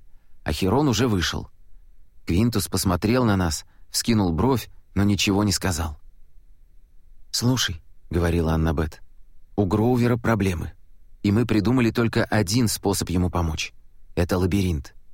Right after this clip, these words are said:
Именно это мы с Клариссой и пытались выяснить». Я поёрзал на скамейке, собираясь с мыслями.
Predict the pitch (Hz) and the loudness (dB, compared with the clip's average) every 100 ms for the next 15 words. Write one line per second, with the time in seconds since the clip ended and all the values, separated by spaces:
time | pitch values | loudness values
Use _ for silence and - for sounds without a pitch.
0 | - - - 101 110 113 107 104 - 131 | -20 -20 -6 2 4 4 4 2 2 0
1 | 113 98 98 98 95 107 131 98 80 - | 2 0 0 0 2 2 2 0 -2 -4
2 | - 110 107 104 107 101 92 95 80 - | -2 0 2 2 2 2 2 0 0 -4
3 | 73 - - - - - - - - - | -8 -12 -16 -20 -20 -20 -20 -20 -20 -20
4 | - - 147 123 120 135 123 110 104 101 | -8 -2 0 2 2 2 2 2 2 0
5 | - 87 120 127 98 85 85 92 90 - | 0 2 2 2 0 0 2 2 2 0
6 | 87 78 71 69 | 0 0 -4 -8